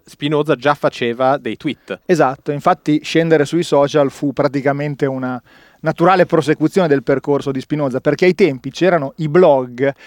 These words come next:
Speaker 2: e i blog erano quasi mai, eh, sintetici o di battute o di aforismi di una sola riga, erano blog autobiografici spesso, molto prolissi, avevano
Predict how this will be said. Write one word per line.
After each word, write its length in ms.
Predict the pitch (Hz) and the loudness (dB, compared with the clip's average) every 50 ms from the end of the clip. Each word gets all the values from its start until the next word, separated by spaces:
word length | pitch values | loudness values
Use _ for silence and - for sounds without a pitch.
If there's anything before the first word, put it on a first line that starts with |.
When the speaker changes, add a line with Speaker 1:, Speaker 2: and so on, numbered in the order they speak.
| - - - _ | -20 -20 -12 _
Speaker 2:
e 100 | - 170 | 2 2
i 100 | 196 220 | 2 4
blog 520 | 196 208 190 156 147 135 127 123 139 143 - | 4 6 6 6 4 2 0 -2 -2 -2 0
erano 320 | - 175 165 160 151 151 143 | 2 2 2 2 0 -2 0
quasi 360 | - 180 180 175 139 147 151 | 2 4 4 4 4 2 0
mai, 540 | 156 175 226 226 190 156 147 135 135 135 - | 2 4 4 4 4 4 2 2 0 -2 -6
eh, 240 | - 151 135 135 135 139 | -4 -4 -4 -4 -4 -6
sintetici 960 | - - 151 151 147 - - 147 147 143 143 143 143 135 - - 139 139 147 - | -6 -4 -4 -4 -2 2 4 4 4 4 2 0 -4 -6 -6 -6 -4 -4 -4 -4
o 220 | - 143 135 135 | -4 -4 -4 -4
di 540 | 127 123 131 131 131 127 127 123 123 123 123 127 | -4 -4 -6 -6 -6 -6 -6 -6 -6 -6 -6 -2
battute 640 | 123 120 123 _ _ - 165 160 156 160 - - | -2 -2 -2 _ _ -2 0 2 4 4 4 2
o 20 | 143 | 2
di 120 | 120 139 | 2 2
aforismi 580 | 139 139 - 139 135 147 147 127 139 139 131 120 _ - - - _ - | 2 2 0 -2 0 0 -2 -4 -6 -8 -8 -8 _ -16 -20 -20 _ -8
di 120 | 143 143 | -2 0
una 160 | 160 160 156 | 0 2 2
sola 260 | 147 - 156 151 143 143 | 0 2 4 4 4 4
riga, 320 | 151 151 143 127 117 127 | 4 2 0 -2 -2 0
erano 360 | 131 156 170 165 156 147 139 | 2 4 4 4 2 0 0
blog 380 | 131 135 143 151 156 151 135 135 | 2 4 4 4 4 4 2 0
autobiografici 1120 | 135 131 127 123 139 151 147 - 139 127 127 127 123 160 196 202 170 - - 139 - 135 | 2 2 2 2 2 0 0 -2 -4 -4 -4 0 2 2 2 2 2 0 -4 -8 -6 -8
spesso, 420 | 127 - - 143 143 131 - - 131 | -10 -6 -2 -2 -2 -2 -2 -8 -8
molto 340 | 127 147 165 175 - 160 | -2 -2 -2 0 0 -2
prolissi, 500 | 120 - 127 127 147 180 190 - - - | -4 -2 -4 -4 -2 -2 -2 -4 -2 -2
avevano 400 | 135 135 143 131 135 131 131 123 | 0 0 2 0 0 -2 -4 -8